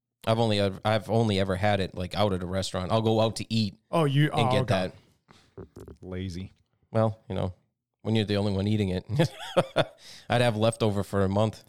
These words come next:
Speaker 2: Well, did, did you know that, um, the corned beef and cabbage meal was an American innovation?
Speaker 1: Really?
Speaker 2: Yeah.
Speaker 1: Oh, shit.
Speaker 2: Yeah. While ham and cabbage were eaten in Ireland, corned beef was offered as a cheaper substitute for the impoverished immigrants,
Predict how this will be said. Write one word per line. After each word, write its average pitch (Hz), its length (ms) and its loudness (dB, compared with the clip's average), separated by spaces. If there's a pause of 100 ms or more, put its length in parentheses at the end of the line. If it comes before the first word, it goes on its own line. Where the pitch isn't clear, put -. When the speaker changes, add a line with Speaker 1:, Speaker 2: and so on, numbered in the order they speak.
(120)
Speaker 2:
Well, 170 120 4
did, 135 340 0
did 143 180 2
you 170 160 4
know 165 440 4
that, 135 360 2
um, 127 300 0
the 123 80 -4
corned 147 300 0
beef 139 200 0
and 123 80 -2
cabbage 139 440 0
meal 139 380 4
was 117 160 0
an 127 180 -6
American 135 640 0
innovation? 151 680 2 (580)
Speaker 1:
Really? 98 320 0 (280)
Speaker 2:
Yeah. 135 260 2 (960)
Speaker 1:
Oh, 104 140 -2
shit. 95 360 -6 (180)
Speaker 2:
Yeah. 135 180 -2 (1080)
While 156 200 2
ham 175 260 4
and 160 80 0
cabbage 175 460 2
were 147 220 0
eaten 165 240 -2
in 139 100 0
Ireland, 139 640 0
corned 165 320 0
beef 165 240 0
was 120 200 -2
offered 156 440 2
as 131 140 0
a 110 60 -6
cheaper 151 340 -2
substitute 127 840 0
for 123 380 0
the 120 180 -2
impoverished 131 640 0
immigrants, 123 600 -2